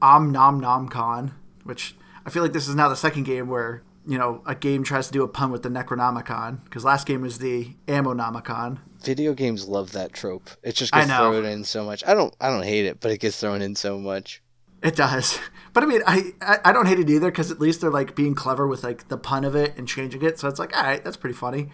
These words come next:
Speaker 2: I was gonna say, that's the one thing I did like about the story of this game, is if nothing else, it's very punny.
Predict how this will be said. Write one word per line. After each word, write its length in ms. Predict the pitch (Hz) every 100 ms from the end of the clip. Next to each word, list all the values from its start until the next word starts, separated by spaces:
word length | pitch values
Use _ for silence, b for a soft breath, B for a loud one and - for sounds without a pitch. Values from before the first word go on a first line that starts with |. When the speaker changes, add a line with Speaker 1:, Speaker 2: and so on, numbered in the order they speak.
| -
Speaker 2:
I 80 |
was 100 | 123
gonna 120 | 117 113
say, 200 | - 104
that's 280 | 113 120
the 60 | 135
one 140 | 123
thing 180 | 113 113
I 100 | 107
did 260 | 104 101 98
like 200 | 98 98
about 200 | 98 92
the 100 | 98
story 320 | - 98 95
of 80 | 92
this 160 | 101
game, 300 | - 101 98
is 80 | 98
if 160 | 107 -
nothing 320 | 127 - 113
else, 260 | 104 101 - _
it's 180 | 98 -
very 300 | - 90 104
punny. 420 | - 98 76 90